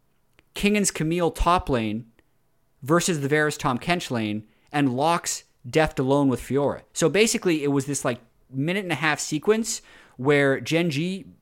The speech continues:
used double T P in different circumstances to catch every wave and then also create advantageous lane matchups in not only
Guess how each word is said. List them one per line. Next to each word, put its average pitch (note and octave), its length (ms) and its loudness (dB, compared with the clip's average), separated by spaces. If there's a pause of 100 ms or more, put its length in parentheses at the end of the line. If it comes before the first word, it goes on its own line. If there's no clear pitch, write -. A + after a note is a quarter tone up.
(220)
used D3 340 -4
double D3 220 2
T D#3+ 220 -2
P F3 460 -2 (360)
in C#3 180 4
different D#3+ 300 2
circumstances F#3+ 960 -2 (280)
to D3 200 0
catch - 400 0
every E3+ 240 2
wave D#3 540 0 (260)
and C#3+ 120 0
then D3 100 2
also D#3+ 400 0
create D3 520 0
advantageous C3+ 800 -2
lane B2+ 220 0
matchups A2 480 -4
in A#2+ 200 -2
not C#3 220 2
only C3 440 0